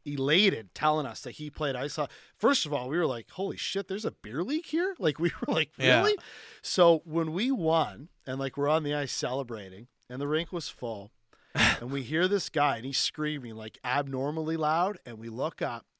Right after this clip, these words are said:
Speaker 1: and there's a guy, I'll never forget it, in a Doug Gilmour Leafs jersey, and it was Marco, that guy.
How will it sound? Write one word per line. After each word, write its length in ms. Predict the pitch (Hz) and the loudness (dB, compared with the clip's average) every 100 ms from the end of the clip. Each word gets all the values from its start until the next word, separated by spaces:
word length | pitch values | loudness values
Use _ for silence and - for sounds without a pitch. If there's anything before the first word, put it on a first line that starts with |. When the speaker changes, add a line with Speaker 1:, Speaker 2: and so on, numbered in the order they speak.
| _ | _
Speaker 1:
and 180 | 107 101 | -14 -10
there's 280 | 123 156 156 | -6 -6 -6
a 60 | |
guy, 540 | 139 160 139 107 101 127 | -6 0 0 -2 -8 -12
I'll 100 | 123 | -14
never 220 | 104 117 139 | -14 -14 -14
forget 380 | - 139 123 117 | -12 -6 -6 -6
it, 140 | 120 135 | -10 -12
in 80 | |
a 60 | 110 95 | -12 -10
Doug 260 | - 127 147 | -6 -6 -4
Gilmour 460 | 143 151 143 151 151 | -4 -4 -2 -2 -2
Leafs 300 | 120 117 - | -6 -10 -12
jersey, 500 | 107 107 95 101 - | -8 -8 -8 -12 -12
and 120 | 123 113 | -10 -6
it 40 | |
was 200 | 117 104 | -8 -6
Marco, 500 | 120 113 - 87 - - | -4 -4 -8 -16 -12 -8
that 220 | 117 - | -8 -8
guy. 300 | 101 90 | -12 -12